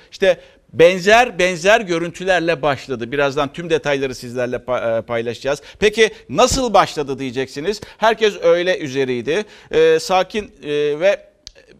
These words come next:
farklı farklı yerlerden mesajlar, iletiler geliyordu. E, dünyanın her yerinden mesajlar gelmekteydi. Avrupa'dan geliyordu, Amerika'dan geliyordu ama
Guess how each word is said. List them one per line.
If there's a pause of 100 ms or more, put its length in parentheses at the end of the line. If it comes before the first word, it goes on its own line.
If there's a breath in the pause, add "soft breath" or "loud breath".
(380)
farklı
farklı
yerlerden
mesajlar,
iletiler
geliyordu. (240 loud breath)
E, (260)
dünyanın
her
yerinden
mesajlar
gelmekteydi.
Avrupa'dan
geliyordu,
Amerika'dan
geliyordu
ama